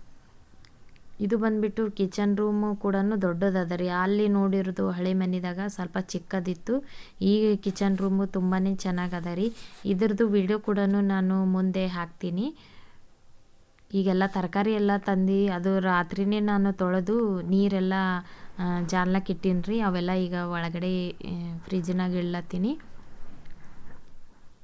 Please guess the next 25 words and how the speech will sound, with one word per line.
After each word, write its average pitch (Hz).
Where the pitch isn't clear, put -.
ಹಾಗೆ 202
ಹೊಸಬ್ರು 214
ನನ್ನ 214
ಚಾನಲನ್ನು 196
ನೋಡ್ತಾ 190
ಇದ್ರೆ 185
ಪ್ಲೀಸ್ 196
ನನ್ನ 190
ಚಾನಲನ್ನು 180
ಸಬ್ಸ್ಕ್ರೈಬ್ 180
ಮಾಡಿರಿ. 185
ಲೈ-, 185
ನಿಮಗೆ 196
ಇಷ್ಟ 185
ಆದ್ರೆ 180
ಒಂದು 185
ಲೈಕ್ 175
ಮಾಡಿರಿ. 180
ಈಗ 214
ನಾನು 190
ತೊಗರಿಬೇಳೆ 185
ಸಾರಿಗೆ 180
ಒಗ್ಗರಣೆಯನ್ನು 175
ಕೊಡ್ತಾ 170
ಇದ್ದೀನಿ. 170